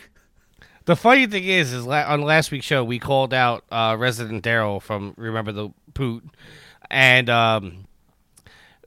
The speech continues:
we, I mentioned the fact that you only have to tap ten thousand times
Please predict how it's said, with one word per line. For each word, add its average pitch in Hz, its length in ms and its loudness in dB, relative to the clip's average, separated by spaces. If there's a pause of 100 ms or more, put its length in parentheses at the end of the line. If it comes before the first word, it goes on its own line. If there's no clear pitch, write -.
we, 160 280 0
I 170 340 6 (260)
mentioned 190 400 0
the 151 40 0
fact 143 260 4
that 131 160 -2
you 208 160 0
only 262 120 4
have 202 180 6
to 170 80 -4
tap 139 440 4
ten 135 200 0
thousand 120 340 0
times 107 540 -4